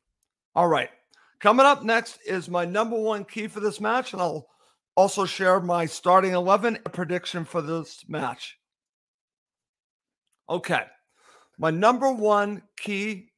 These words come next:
to victory for Fulham Football Club is this. This is the match for Raul Jimenez to dominate. Now,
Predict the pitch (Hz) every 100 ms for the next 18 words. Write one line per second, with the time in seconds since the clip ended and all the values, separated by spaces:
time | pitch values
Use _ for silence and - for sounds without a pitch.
0 | - 165 185 185 175 165 156 - 185 180
1 | - 196 156 160 147 151 147 135 147 -
2 | - _ _ - 156 110 - - _ _
3 | - 180 220 226 175 208 190 185 185 -
4 | - 160 156 160 156 165 196 208 180 175
5 | 175 170 160 - 139 156 160 143 127 -
6 | _ - 180 160 147